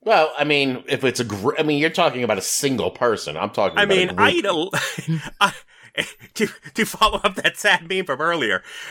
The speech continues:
Speaker 2: and I just mean this as, you know, not, obviously not literally, I mean it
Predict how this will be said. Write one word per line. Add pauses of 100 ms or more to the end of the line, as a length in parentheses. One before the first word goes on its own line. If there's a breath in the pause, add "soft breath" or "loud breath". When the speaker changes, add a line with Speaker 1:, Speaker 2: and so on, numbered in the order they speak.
(120)
Speaker 2:
and
I
just
mean
this
as, (160)
you
know, (220)
not,
obviously
not
literally,
I
mean
it